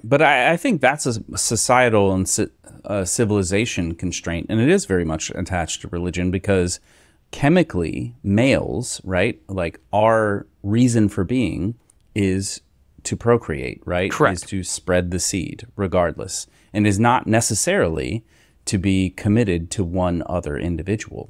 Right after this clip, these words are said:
Speaker 1: That's
Speaker 2: Correct.
Speaker 1: a societal constraint.
Speaker 2: No,
Speaker 1: That's a
Speaker 2: that's lower
Speaker 1: religious
Speaker 2: will
Speaker 1: constraint.
Speaker 2: constraint. It's not
Speaker 1: Yeah.
Speaker 2: societal, it's lower will. That's, there's a difference, because
Speaker 1: Right,
Speaker 2: it exists
Speaker 1: right,
Speaker 2: in
Speaker 1: but
Speaker 2: all societies. It's
Speaker 1: but
Speaker 2: universal of society.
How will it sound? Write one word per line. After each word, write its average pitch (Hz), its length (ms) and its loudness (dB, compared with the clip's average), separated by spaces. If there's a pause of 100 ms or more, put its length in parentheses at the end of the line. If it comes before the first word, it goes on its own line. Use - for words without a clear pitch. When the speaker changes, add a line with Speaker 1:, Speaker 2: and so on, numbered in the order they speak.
(140)
Speaker 1:
That's 117 120 -2
Speaker 2:
Correct. - 180 2
Speaker 1:
a - 20 -4
societal 107 720 2
constraint. - 680 -4
Speaker 2:
No, 147 140 4
Speaker 1:
That's 139 160 2
a - 40 -2
Speaker 2:
that's - 80 2
lower 165 120 6
Speaker 1:
religious 160 180 4
Speaker 2:
will 160 140 6
Speaker 1:
constraint. 113 480 -2
Speaker 2:
constraint. - 120 -20
It's 127 140 -10
not 156 180 2
Speaker 1:
Yeah. 233 100 4
Speaker 2:
societal, 135 380 2
it's - 140 -10
lower 139 300 2
will. - 240 -8 (100)
That's, 117 180 -6
there's 139 260 0
a 156 40 4
difference, 151 360 0
because 226 120 6
Speaker 1:
Right, 113 120 4
Speaker 2:
it 120 40 -2
exists 127 320 4
Speaker 1:
right, 135 60 2
Speaker 2:
in 120 60 6
Speaker 1:
but 131 40 6
Speaker 2:
all 135 100 4
societies. 107 640 -2
It's 139 140 -10
Speaker 1:
but 160 60 -2
Speaker 2:
universal 160 540 2
of 117 80 -6
society. 107 500 -6